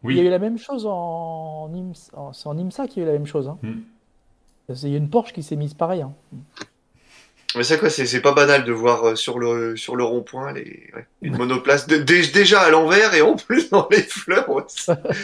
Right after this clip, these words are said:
Speaker 2: <laughs>
Speaker 3: j'ai, ouais, c'est, c'est la, la photo de partager, c'est, c'est, non, pas, par Nico Hendrick, ouais, et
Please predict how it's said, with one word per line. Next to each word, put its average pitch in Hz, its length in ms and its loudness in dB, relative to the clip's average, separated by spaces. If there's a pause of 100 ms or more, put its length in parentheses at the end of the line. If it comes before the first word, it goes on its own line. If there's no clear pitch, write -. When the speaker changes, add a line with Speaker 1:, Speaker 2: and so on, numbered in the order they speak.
Speaker 2:
<laughs> - 400 -18
Speaker 3:
j'ai, - 360 -6
ouais, 131 120 -14
c'est, - 220 -14
c'est - 200 -14
la, 120 160 -4
la 139 160 6
photo 156 380 2
de 147 120 0
partager, 131 560 -2
c'est, 123 240 -8
c'est, 113 320 -8
non, 117 200 -2
pas, 123 220 0
par 120 220 2
Nico 135 220 2
Hendrick, 143 340 0
ouais, 120 320 0
et 107 140 -10